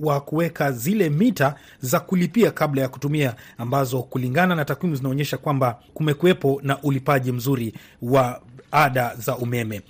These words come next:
Kulingana na takwimu kwenye gazeti la East African, serikali kwenye mradi wake wa kusambaza umeme vijijini umewafikia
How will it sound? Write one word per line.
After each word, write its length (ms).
Kulingana 380
na 80
takwimu 480
kwenye 240
gazeti 540
la 260
East 300
African, 500
serikali 680
kwenye 440
mradi 340
wake 520
wa 160
kusambaza 800
umeme 580
vijijini 640
umewafikia 1000